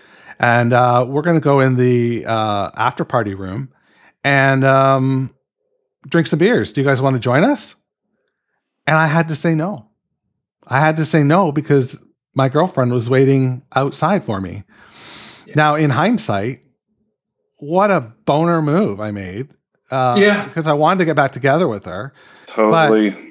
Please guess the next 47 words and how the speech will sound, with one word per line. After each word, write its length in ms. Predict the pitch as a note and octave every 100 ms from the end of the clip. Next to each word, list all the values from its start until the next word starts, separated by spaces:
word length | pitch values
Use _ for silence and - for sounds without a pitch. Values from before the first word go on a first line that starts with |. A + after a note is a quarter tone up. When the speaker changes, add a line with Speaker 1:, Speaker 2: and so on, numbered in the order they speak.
| -
Speaker 1:
it 120 | D#3 D#3
only 220 | E3+ F3
lasted 400 | D3+ C#3+ - C3+
another 320 | B2+ A#2+ A#2
two 160 | - B2+
years 300 | A#2+ B2 A2
after 220 | F#2+ G#2
that. 280 | F#2+ F#2 A2+
Like, 140 | A#2 G#2+
and 100 | A2
then 140 | A2+
it 40 |
Speaker 2:
Oof. 120 | G#3+ A2+
Speaker 1:
absolutely 480 | C3 - B2 G#2+ G#2+
blew 240 | G#2+ G2
up. 200 | F#2 F#2+ - - - - - - _ -
But 160 | E3
it 100 | D#3+
was, 400 | D3+ D#3 C#3+ B2+ - _ _ _ _ _ _ _ _ -
those, 400 | F#3 G3 G3+ C3
those 260 | E3 F3 -
final 240 | F3+ F3+
two 160 | F3 E3
years 340 | D#3+ F3 D#3
were 280 | D3+ D#3 -
awful 440 | - D#3 F3 F3+ D#3+
anyway. 420 | A#3 A#3+ D#2+ E2+ A#2
Like, 160 | C3
they, 200 | D#3 C#3+
they, 240 | C3 C#3+ B2+
they 260 | D3 D3+ C3+
just 200 | D3 D3
weren't, 360 | D#3 D#3+ D#3 _ _ _ -
you 140 | E3
know, 180 | D3 D3+
like, 160 | D#3 A#2
both 240 | C#3+ D#3+
of 100 | D3+
us 180 | C3 -
would 120 | C3
agree 220 | B2 C3 C3+
to 100 | C3+
that 160 | A2
now, 240 | G#2+ A2 G#2
I'm 80 |
sure. 300 | G#2 D3 C#3+ A#2+
The, 240 | C#3